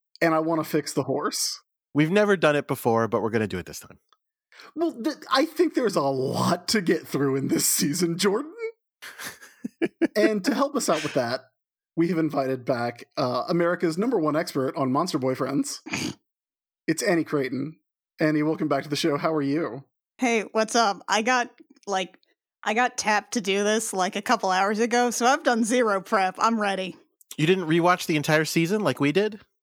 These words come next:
Speaker 3: I know, right?
Speaker 2: <laughs>
Speaker 3: I didn't even wa-, I still haven't seen the last two freaking episodes of Super, so this
Speaker 2: Oh,
Speaker 3: is all
Speaker 2: really?
Speaker 3: gonna be new to me.
Speaker 2: Oh, we're gonna spoil the shit out of it.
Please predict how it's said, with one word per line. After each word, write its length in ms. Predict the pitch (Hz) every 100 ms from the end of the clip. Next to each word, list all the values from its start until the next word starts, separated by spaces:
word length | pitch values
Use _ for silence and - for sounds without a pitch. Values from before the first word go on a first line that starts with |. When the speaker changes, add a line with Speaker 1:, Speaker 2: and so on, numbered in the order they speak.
| _ _ _ -
Speaker 3:
I 120 | 247
know, 80 | 285
right? 400 | 339 175 202 302 - _
Speaker 2:
<laughs> 280 | - - 208
Speaker 3:
I 120 | 262
didn't 180 | 403 349
even 180 | 277 262
wa-, 100 | 269 - - - -
I 140 | 285 508
still 280 | - 523
haven't 240 | 359 294 277
seen 180 | 370 277
the 60 |
last 360 | 269 277 294 -
two 220 | 277 311
freaking 320 | 302 320 320 415 466
episodes 540 | 523 508 - 240 190
of 80 | 214
Super, 580 | - - 254 - 196 185
so 200 | - 311
this 100 | 339
Speaker 2:
Oh, 100 | 339
Speaker 3:
is 100 | 277
all 120 | 151
Speaker 2:
really? 100 | 202
Speaker 3:
gonna 100 | 302
be 80 | 359
new 220 | 381 480
to 60 | 277
me. 460 | 247 359 226 240 _ _
Speaker 2:
Oh, 280 | 120 131 101
we're 100 | 92
gonna 160 | 120 113
spoil 380 | - - 107 113
the 60 | 101
shit 240 | - 117
out 120 | 104
of 60 | 78
it. 160 | 73